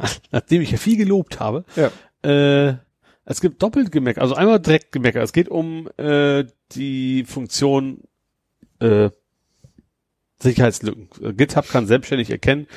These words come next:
Speaker 1: also nicht wirklich Sicherheitslücken erkennen, aber erkennen, du verwendest eine Bibliothek, die bekanntermaßen an sich eine Sicherheitslücke hat. Da haben wir ja schon mal erwähnt, dass sie
Speaker 2: Mhm.
Speaker 1: mittlerweile sogar automatischen Pull-Request machen, also quasi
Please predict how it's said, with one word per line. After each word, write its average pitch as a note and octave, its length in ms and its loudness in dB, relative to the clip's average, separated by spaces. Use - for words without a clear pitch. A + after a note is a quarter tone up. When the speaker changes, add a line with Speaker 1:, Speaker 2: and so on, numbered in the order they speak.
Speaker 1:
also G#2+ 140 -4
nicht A2+ 180 -2
wirklich C3 280 -2
Sicherheitslücken C#3 420 0
erkennen, C3+ 240 0
aber C3 100 0
erkennen, C3 280 2
du B2 80 0
verwendest A#2+ 360 -2
eine B2 160 -4
Bibliothek, A2+ 640 -2
die C3 100 -6
bekanntermaßen A#2 880 -2
an A#2 180 -4
sich A#2 220 -2
eine A2+ 220 -2
Sicherheitslücke D#3 540 -2
hat. D#3 200 -4
Da - 80 0
haben B2 100 0
wir C3 80 4
ja B2 40 2
schon C3 160 -6
mal A#2+ 60 0
erwähnt, A#2+ 300 2
dass D#3 120 0
sie C#3+ 80 -2
Speaker 2:
Mhm. B2 60 0
Speaker 1:
mittlerweile C3 360 2
sogar B2 480 2
automatischen A#2+ 520 -2
Pull-Request E3+ 640 0
machen, F#3 340 0
also A#2+ 220 -4
quasi G#2+ 560 -2